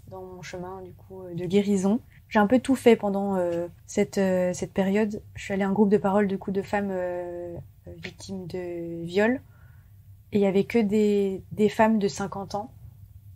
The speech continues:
Donc ça m'a fait mal de voir que, en fait, euh, même à cinquante ans, tu peux être dans un état pas possible à cause de ce que t'as vécu. Et des histoires de vie, euh, pff,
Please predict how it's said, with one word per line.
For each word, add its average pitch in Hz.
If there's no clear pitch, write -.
Donc 208
ça 214
m'a 196
fait 202
mal 202
de 202
voir 190
que, 190
en 185
fait, 190
euh, 175
même 202
à 202
cinquante 196
ans, 220
tu -
peux -
être 175
dans 185
un 180
état 202
pas 190
possible 196
à 196
cause 190
de 180
ce 185
que 196
t'as 190
vécu. 190
Et 202
des 185
histoires 185
de 180
vie, 208
euh, 170
pff, -